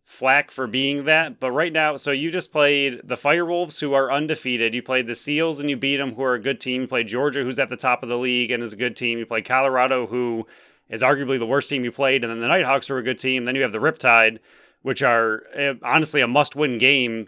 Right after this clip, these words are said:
because you have to keep winning. But then you have the Rock, the Nighthawks, the Thunderbirds, and the Firewolves in your next four games. Just a, pretty much just a, a gauntlet of <laughs> teams that you are having to face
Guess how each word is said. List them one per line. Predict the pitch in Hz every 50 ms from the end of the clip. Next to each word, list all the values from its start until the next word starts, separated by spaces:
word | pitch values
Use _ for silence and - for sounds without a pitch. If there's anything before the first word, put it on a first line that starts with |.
| _ _
because | - 131 117 - 139 120 110
you | 120
have | 123 131 -
to | -
keep | - - 127 98
winning. | 110 135 139 131 113
But | 98 117 110
then | 131 143
you | 143 139
have | 135 127 113
the | 127 117
Rock, | 101 113 123 151 170 180 180 - 117
the | 123 135 131
Nighthawks, | 127 131 143 127 117 117 143 143 143 139 -
the | - 123 113
Thunderbirds, | - 135 135 143 143 139 117 127 139 139 139 131 -
and | - 123
the | 117 110
Firewolves | - - 131 131 131 123 113 110 107 107 110 95 113
in | 123
your | 113 113 110
next | 110 120 113 - -
four | - 127 127 139 135 113
games. | 104 117 120 117 101 92
Just | 101 113 104 - - - _ - - - _ _ _ _ _ _ _ _ _ _ _
a, | 131 127 131
pretty | 120 - _ _ 143 175 185
much | 185 170 -
just | - 143 -
a, | 147 135 127 143
a | 135
gauntlet | 117 127 127 135 170 175 147 143 120 110 - _ _
of | - 139 131 135 127 - - - 143 147 147 170
<laughs> |
teams | - - - 160 175 185 170 -
that | 151 131 127
you | 120 120 139
are | 139 131 123
having | 117 131 151 135 143 139
to | 123 107
face | - - 123 143 156 151 135 - - - -